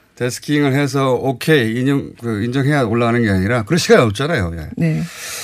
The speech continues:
Speaker 1: 근데 그런 어떤 한계 때문에, 어, 그냥 넘어가자니, 그러-, 그래서 이 국면이 만들어진 거거든요.
Speaker 2: 그렇습니다.
Speaker 1: 근본적인
Speaker 2: 네.
Speaker 1: 이야기를 해야 된다. 현장에 십 년 이상 계셨으니까 잘 아시겠지만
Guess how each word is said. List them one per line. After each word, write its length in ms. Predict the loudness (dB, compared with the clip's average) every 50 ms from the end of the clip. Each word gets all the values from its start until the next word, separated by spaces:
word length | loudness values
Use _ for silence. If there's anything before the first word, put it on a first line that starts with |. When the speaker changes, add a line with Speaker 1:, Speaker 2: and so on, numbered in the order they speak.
| -12 -12 -14 -16 -18 -20 -20 -20 _ _ _ -2
Speaker 1:
근데 260 | 2 4 4 4 4
그런 1200 | 4 2 2 2 2 2 2 2 0 0 0 -2 -2 -2 -2 -2 -2 0 0 0 0 0 -2 -4 -4
어떤 600 | -6 -4 0 2 2 2 4 2 2 0 0 -4 -8 -12
한계 380 | -8 -4 -4 -2 0 0 0 0
때문에, 800 | 0 0 0 2 2 2 4 4 4 2 2 2 0 -2 -4 -10 _ _ _ _ _ _ _ _ -8
어, 640 | -6 -4 -2 -2 -2 0 0 0 -2 -4 -6 -8 -14 _ -4
그냥 260 | 0 2 2 4 4
넘어가자니, 1040 | 4 2 2 2 2 2 2 0 0 -2 -4 -6 -4 -2 -2 0 0 0 -2 -2 -2
그러-, 340 | -2 0 2 2 2 0 0
그래서 320 | -2 0 0 0 0 2 0
이 100 | 0 0
국면이 320 | 0 0 0 2 2 2
만들어진 380 | 2 0 0 -2 -2 -4 -6 -8
거거든요. 420 | -10 -12 -16 -18 -20 -20 -20 -20 -20 _ _ _ _ _ _
Speaker 2:
그렇습니다. 500 | -8 -6 -6 -4 -4 -6 -4 -4 -4 -6 -4 -2
Speaker 1:
근본적인 480 | -2 0 2 2 2 2 2 2 0
Speaker 2:
네. 60 | 0 0
Speaker 1:
이야기를 240 | 0 0 -2 -2 -4
해야 100 | -4 -4
된다. 460 | -4 -6 -6 -4 -4 -4 -6 -6 -10 -14 -18 -20 -20 -20 -20 -20 -20 -20 -20 -20 -20 -20 _ _ _
현장에 360 | 0 0 2 4 4 4 2
십 140 | 0 0 0
년 140 | 0 0 0
이상 160 | 0 0 -2
계셨으니까 480 | -2 -2 -4 -4 -6 -6 -6 -6 -6 -4
잘 180 | -4 -2 -2
아시겠지만 560 | -2 -4 -4 -8 -10 -8 -8 -6 -6 -6 -6